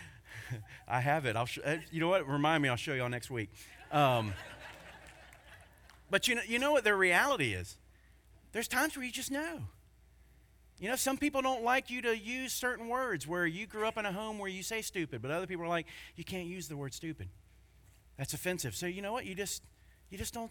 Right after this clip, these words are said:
say it. You recognize who you're around, and for the benefit of another's conscience,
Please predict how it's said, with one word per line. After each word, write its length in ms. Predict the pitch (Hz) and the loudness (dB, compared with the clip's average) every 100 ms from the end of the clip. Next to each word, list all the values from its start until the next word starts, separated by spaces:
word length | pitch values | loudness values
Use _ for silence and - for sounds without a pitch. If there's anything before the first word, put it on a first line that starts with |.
| - | -10
say 300 | - - 311 185 | -6 -2 -2 0
it. 100 | 123 | 0
You 100 | 175 | 2
recognize 540 | 262 311 226 190 185 | 2 0 0 0 0
who 80 | 240 | -2
you're 260 | 240 214 | 0 2
around, 220 | 196 240 262 | 4 2 2
and 100 | 202 | -2
for 60 | |
the 80 | 180 | -4
benefit 380 | 165 233 233 214 | -2 -2 -2 -2
of 80 | 196 | 0
another's 340 | 196 220 185 | -2 -2 -6
conscience, 540 | 208 240 - 180 175 | -4 -6 -4 -6 -6